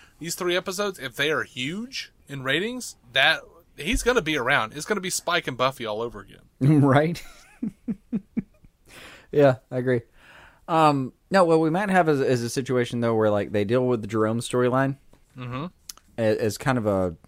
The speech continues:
Speaker 2: I don't know, a little experiment. Like, we're, we're gonna do what we think we should do with them, see how it goes, and if he, if he bombs, then screw it. If he doesn't, then we'll, we'll try to take it to the next level. But we may
Speaker 1: Right.
Speaker 2: have another, uh, another situation where, like, I, wait, I'm sorry, I, I think it's April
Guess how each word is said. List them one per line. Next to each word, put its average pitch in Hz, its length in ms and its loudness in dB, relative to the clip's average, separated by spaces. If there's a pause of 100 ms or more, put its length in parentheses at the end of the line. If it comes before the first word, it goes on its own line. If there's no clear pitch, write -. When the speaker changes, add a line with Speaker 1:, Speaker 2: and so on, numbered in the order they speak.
(160)
Speaker 2:
I 110 80 -4
don't 101 100 -4
know, 76 200 -4
a - 40 -2
little 143 220 2
experiment. 92 600 -4
Like, 95 220 -8
we're, 120 180 0
we're 120 260 -2
gonna 101 100 -2
do 208 120 4
what 170 100 2
we 160 80 0
think 151 160 0
we 135 60 0
should 127 160 -8
do 127 100 4
with 123 120 2
them, 117 200 0
see - 140 -2
how 127 140 4
it 113 100 0
goes, 110 400 2
and 98 80 -6
if 92 80 -8
he, 90 280 -6
if - 140 -12
he 98 180 -6 (160)
bombs, 131 500 4
then 92 200 -6
screw 127 280 0
it. 110 80 2
If 104 100 -2
he 101 60 -4
doesn't, 101 340 0
then 92 200 -6
we'll, 90 260 -10
we'll - 220 -12 (140)
try 120 160 -2
to 101 60 -6
take 107 180 -2
it - 60 -14
to 101 40 -10
the 104 60 -6
next 104 240 -4
level. 98 240 -6 (420)
But 127 140 2
we 127 140 2
may 127 100 0
Speaker 1:
Right. 123 140 4
Speaker 2:
have 131 120 0
another, 127 520 0
uh, 110 160 2 (100)
another 113 280 -2
situation 107 540 -4
where, 101 100 -4
like, 92 440 -6 (180)
I, - 60 -14 (160)
wait, 127 200 -2
I'm 107 140 -4
sorry, 92 240 -2
I, 107 220 0
I 120 60 0
think 180 180 -6
it's - 240 -8
April 123 340 -4